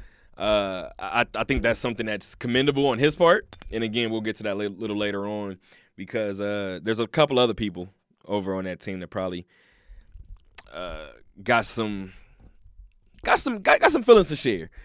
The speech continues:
if they can close the deal two weeks from yesterday officially. But we're gonna start today's conversation. We're probably gonna be forty-five minutes deep by the time we're done with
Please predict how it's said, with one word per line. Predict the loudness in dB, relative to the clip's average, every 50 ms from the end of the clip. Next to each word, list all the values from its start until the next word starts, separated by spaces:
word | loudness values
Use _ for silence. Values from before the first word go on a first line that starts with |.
| -20 -20 -20 2 4
if | 4 10
they | 10 10 10
can | 10 6
close | 6 8 8 8 8 6
the | 2
deal | 0 4 6 6 6 4
two | 2 0 2 4
weeks | 4 2 0 0 -4
from | -4 -4 -4 -4 -6 -10 -16 -20 -20 -4
yesterday | 2 4 4 4 2 -2 -2 -2 -2 -4 -4 -6 -10 -14 -18 -20 -16 -10
officially. | -10 -2 2 2 2 2 2 -4 -4 -4 -4 -4 -8 -14 -20 -20 -20 -20 -18 -2
But | 4 10 10
we're | 10 10
gonna | 10 4 2
start | 6 8 8 10 10 8 4 -2
today's | -2 2 2 4 4 4 2 0
conversation. | -2 -2 -2 -2 -2 0 2 2 2 0 -2 -4 -2
We're | -2 -2
probably | 2 2 4 4 4 2
gonna | 0 0 -2 -2 -4 -8 -18 _ _ _ _ _ _ _ _ _ _ -4 0
be | 4 4 6 6 4 4 2 2 0 -2 -4 -6 -8 _ _ _ _ _ _ _ _ _ _ _ _ _ _ _ _ _ _ _ _ _ _ _ _ _ _ _ _ _ -20 -20 -20 -20 -20 -20 -20 _ _ _ _ -20 -20 -20 _ _ _ -20 -20 -20
forty-five | -20 -20 -20 -12 -4 0 2 4 4 4 6 4 4 4 4 0 -2 2 6 6 8 10 10 8 8 6
minutes | 2 0 0 0 0 -2 -4 -4 -10 -12 -14 -16 -6
deep | -2 0 0 0 0 -2 -4 _ _ _ _ _ _ _ _ _ _ _
by | 4 4
the | 4 6
time | 6 6 6 6 4
we're | 0
done | 0 0 0 2
with | 2 2 0